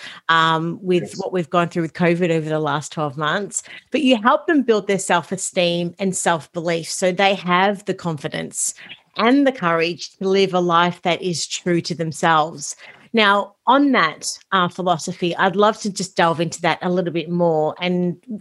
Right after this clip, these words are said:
Speaker 1: just would love for you maybe just to expand a little bit on that philosophy and just maybe just tell us a little bit more about it. <laughs>
Speaker 2: Absolutely. Yes, look, I, I, I've been a work-at-home dad for twenty years. And in fact, today is actually very quite, uh, a, a momentous day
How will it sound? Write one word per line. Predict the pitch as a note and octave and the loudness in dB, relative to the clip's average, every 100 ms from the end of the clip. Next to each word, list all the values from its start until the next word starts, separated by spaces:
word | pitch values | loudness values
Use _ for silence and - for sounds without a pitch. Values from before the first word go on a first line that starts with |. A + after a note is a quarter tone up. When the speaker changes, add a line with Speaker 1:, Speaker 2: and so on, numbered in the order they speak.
| _ _ - | _ _ -12
Speaker 1:
just | F#3+ - | -10 -4
would | F#3+ | 2
love | F3+ F3+ | 2 2
for | - | 0
you | F#3 | -2
maybe | F3 E3+ E3 | 0 0 0
just | F3 | -6
to | E3 | -8
expand | - - - F#3+ G3+ F3+ E3+ | -10 -6 2 4 4 4 0
a | F3+ | 0
little | F3+ D#3 | -2 -2
bit | F3 | -4
on | E3 | -4
that | D#3+ - | -6 -6
philosophy | D#3+ D#3 - - D3+ _ _ _ | -8 -8 -8 -10 -10 _ _ _
and | E3 E3 | -10 -6
just | F3 - - | -8 -8 -2
maybe | F3 D#3+ | -2 -2
just | D#3+ E3+ | -8 -8
tell | F3 F#3 | 0 0
us | F3 | 0
a | |
little | G3 F3+ | -2 -2
bit | F#3+ | -4
more | F#3 G#3+ | -2 0
about | A#3+ C#4+ | 2 2
it. | A#3 - _ _ - - | 2 -2 _ _ -14 -10
<laughs> | - C4 - - | -10 -10 -14 -2
Speaker 2:
Absolutely. | A2 A2+ G#2+ G2+ A2+ A#2 G#2 F2 - _ | -2 -2 -6 -4 -4 -2 -4 -6 -16 _
Yes, | B2 B2+ A#2 B2 | -2 0 0 -4
look, | B2 C3 | -6 -2
I, | C3 | 0
I, | B2 B2+ B2 C3+ | 2 4 4 2
I've | C#3 | 2
been | C#3 A#2+ | 0 0
a | |
work-at-home | A2 A2+ A2+ G#2+ G#2 G2 | 2 2 0 -2 -4 0
dad | G2 G2+ G2+ | 2 2 0
for | - G#2 G2 F#2+ F#2+ F2+ - - | -6 -8 -4 -2 -2 -4 -8 -6
twenty | A2+ G#2 | -4 -2
years. | G2 A#2 A2+ | 0 2 2
And | C#3 | 2
in | B2+ | 0
fact, | D#3+ D3 - | 0 0 0
today | C#3+ E3 | 0 0
is | D3+ | 0
actually | E3 D#3+ D#3 | 0 0 0
very | D3 C#3+ | 0 0
quite, | - C#3+ C3+ | 2 2 2
uh, | C3 C3+ C3+ C3 B2+ | 2 2 2 0 -2
a, | B2 B2+ | -8 -10
a | B2 | -6
momentous | A#2+ C3+ C3+ - | -2 -2 -4 -4
day | B2 | 0